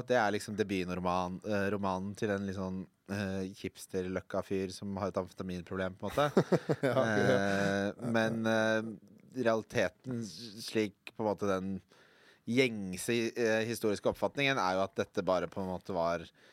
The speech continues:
Speaker 1: en bitteliten fyrstikk på et bål som, eh, allerede var stelt i stand.
Speaker 2: Ja.
Speaker 1: Eh, for det var jo, eh, enorme, på en måte, kall det uroligheter før,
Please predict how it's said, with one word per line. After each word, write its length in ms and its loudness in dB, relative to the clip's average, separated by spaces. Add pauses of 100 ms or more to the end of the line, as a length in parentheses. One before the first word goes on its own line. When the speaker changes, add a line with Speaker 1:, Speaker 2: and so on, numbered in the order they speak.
(280)
Speaker 1:
en 160 -2
bitteliten 480 -4
fyrstikk 540 -6
på 340 0
et 120 -4
bål 400 -2
som, 340 -6
eh, 500 -2
allerede 360 -4
var 120 -2
stelt 300 -8
i 60 -12
stand. 260 -2 (180)
Speaker 2:
Ja. 140 2 (400)
Speaker 1:
Eh, 380 -2
for 120 -2
det 120 2
var 260 2
jo, 140 2 (400)
eh, 500 0 (1080)
enorme, 800 0 (300)
på 100 -12
en 60 -6
måte, 360 -2 (500)
kall 240 -4
det 120 -2
uroligheter 800 -2
før, 560 0